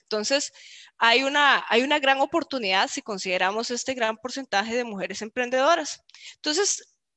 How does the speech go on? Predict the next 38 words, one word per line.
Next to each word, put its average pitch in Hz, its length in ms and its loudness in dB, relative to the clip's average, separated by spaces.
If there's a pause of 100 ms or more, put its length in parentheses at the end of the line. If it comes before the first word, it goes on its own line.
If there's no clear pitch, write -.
(100)
parte 294 280 4
de 381 100 4
lo 311 160 0
que, 226 440 -2
de 220 120 -2
lo 214 100 -4
que 233 140 -6
yo 240 100 2
les 269 120 0
voy 285 120 4
a 294 60 4
contar 277 340 2
hoy 247 240 2 (240)
es, - 400 -2
es, 214 120 -6
por 285 160 0
ejemplo, 269 320 0
programas 254 600 2
que 285 80 -2
existen 254 500 -6 (380)
para 254 180 6
que 262 140 -2
puedan 320 540 4
desarrollar, 240 760 0
para 226 140 2
que - 100 -8
las 214 140 0
mujeres 233 340 -2
empresarias 254 540 -2
puedan 240 240 2
desarrollar 277 460 -2
sus 262 180 -8
aptitudes, 277 760 -4 (220)
puedan 220 240 2
desarrollar 240 600 0
todos 269 220 4
sus 311 140 -6
conocimientos 226 800 -4